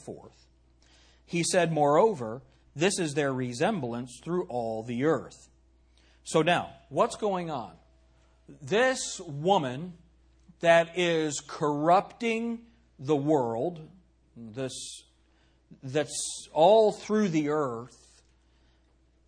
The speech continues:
going to be represented and helped by these two women with wings and carried about by these two women with wings. Now, look at what's gonna happen in this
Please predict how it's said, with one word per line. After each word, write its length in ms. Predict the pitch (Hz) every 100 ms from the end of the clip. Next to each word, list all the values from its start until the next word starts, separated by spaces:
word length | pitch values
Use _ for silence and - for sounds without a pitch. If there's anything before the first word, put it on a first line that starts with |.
| _ -
going 220 | 180 208
to 40 | 185
be 300 | 170 135 - - _ _ - _ - 110
represented 840 | 135 214 196 185 160 226 233 233
and 140 | 165 147
helped 680 | 226 220 165 196 - - - - - - - -
by 260 | 123 156 165
these 520 | 151 170 160 147 -
two 220 | - 214 190
women 680 | 170 175 170 175 180 175 - _ _ _ -
with 260 | 151 160
wings 640 | 165 202 202 156 127 113 123
and 180 | 120
carried 520 | - 202 196 175 156 151
about 420 | 147 170 113 107
by 100 | 131
these 220 | 131 127
two 180 | - 147
women 460 | 147 143 135 131 - _ _ _ _ _ _ _ -
with 240 | 135 131
wings. 460 | 151 123 98 87 - _ _ _ -
Now, 300 | 202 196 196 _ -
look 340 | 175 208 349 320
at 100 | 220
what's 220 | 220 -
gonna 200 | 208 156
happen 560 | 165 175 170 107 110 -
in 320 | 160 151 147
this 260 | 143 131